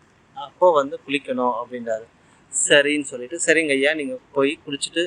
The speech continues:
ஆறா அமரா வாங்க, நாங்க உங்களுக்கு உணவு தயார் செய்றோம்" அப்படின்னு சொல்றாரு. சரி, ஓகே. அவர் என்ன பண்ணாரு அப்படின்னா, கையில வந்து தண்டம் வச்சிருந்தார். தண்டம் என்பது வந்து ச-, சன்னியாசிகளுக்கே உண்டான ஒரு விஷயம், அது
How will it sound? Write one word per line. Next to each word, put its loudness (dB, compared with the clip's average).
ஆறா 6
அமரா 4
வாங்க, 0
நாங்க -8
உங்களுக்கு -2
உணவு 2
தயார் 2
செய்றோம்" -8
அப்படின்னு -12
சொல்றாரு. -2
சரி, 4
ஓகே. 2
அவர் 4
என்ன 2
பண்ணாரு 0
அப்படின்னா, -4
கையில 2
வந்து -6
தண்டம் 2
வச்சிருந்தார். -12
தண்டம் 2
என்பது -4
வந்து -4
ச-, -6
சன்னியாசிகளுக்கே 2
உண்டான 2
ஒரு -2
விஷயம், -4
அது -12